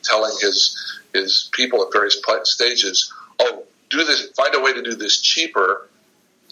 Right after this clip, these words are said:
that would undermine us." It wasn't, it wasn't, again, it wasn't creative. It was all financial. And, uh, you read in the book, there are people that have trouble with him because, uh, he obviously absolutely does not care about the quality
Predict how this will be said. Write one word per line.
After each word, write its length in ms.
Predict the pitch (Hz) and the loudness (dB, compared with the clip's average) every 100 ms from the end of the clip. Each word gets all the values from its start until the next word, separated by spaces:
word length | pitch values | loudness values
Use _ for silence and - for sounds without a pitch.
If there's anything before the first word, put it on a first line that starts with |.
| - | -2
that 160 | - - | 0 2
would 80 | 123 | 0
undermine 460 | 120 107 92 92 - | 0 0 0 0 0
us." 180 | - | 0
It 100 | 113 | 0
wasn't, 380 | 117 143 147 - | 0 2 2 0
it 80 | 117 | 0
wasn't, 280 | 131 139 120 | 0 0 2
again, 140 | 127 | 0
it 60 | 98 | 2
wasn't 260 | 139 135 - | 0 0 0
creative. 380 | 120 120 110 107 | 2 2 0 -4
It 80 | 98 | -2
was 200 | 98 - | -2 0
all 260 | 107 120 - | 2 2 2
financial. 640 | 123 104 110 - 87 80 - - - _ - | 2 4 2 4 0 0 -8 -20 -20 _ -2
And, 220 | 131 127 123 - - _ _ - - - | 0 2 0 -8 -12 _ _ -16 -4 0
uh, 360 | 123 117 113 113 - - | 2 4 2 0 -4 -4
you 140 | 135 127 | -2 0
read 140 | 147 151 | -2 0
in 40 | |
the 80 | 147 | 0
book, 400 | 180 208 - - | 0 0 -2 -4
there 120 | 139 120 | 0 0
are 80 | |
people 420 | - - - 131 113 | 0 -4 0 0 2
that 220 | 107 - _ - 104 | 0 -2 _ -2 2
have 200 | 101 - | 2 0
trouble 360 | - 202 202 | -2 0 0
with 180 | 98 - | -2 0
him 140 | 101 101 | -2 -2
because, 880 | 113 - 107 104 - - - - - _ _ _ - | -2 0 0 2 0 -2 -12 -16 -18 _ _ _ -4
uh, 400 | 127 117 110 95 - - - | 0 2 2 0 -2 -6 -2
he 200 | - 127 | 0 2
obviously 540 | 123 135 139 120 110 - - _ _ - _ - | 0 0 0 -2 -4 -8 -10 _ _ -20 _ -2
absolutely 300 | 180 - 127 | 0 0 0
does 160 | 120 120 | 0 2
not 180 | 123 - | 0 2
care 200 | 131 117 | 0 2
about 180 | 104 - | 0 -2
the 60 | |
quality 500 | - 117 120 98 95 | 0 2 2 0 -6